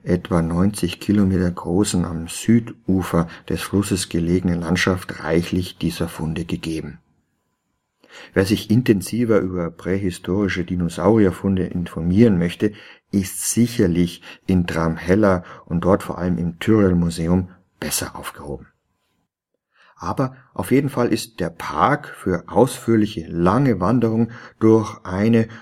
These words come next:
aus dem Erdboden schier herausgeschnittene Sandstein-Gebirgslandschaft bestens geeignet. Allein schon wegen der im unterschiedlichen Tageslicht sich veränderten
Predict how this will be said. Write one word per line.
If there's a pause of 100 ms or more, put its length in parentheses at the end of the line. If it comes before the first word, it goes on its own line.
(120)
aus
dem
Erdboden
schier
herausgeschnittene (240)
Sandstein-Gebirgslandschaft (220)
bestens
geeignet. (720)
Allein
schon (340)
wegen (260)
der
im
unterschiedlichen
Tageslicht
sich
veränderten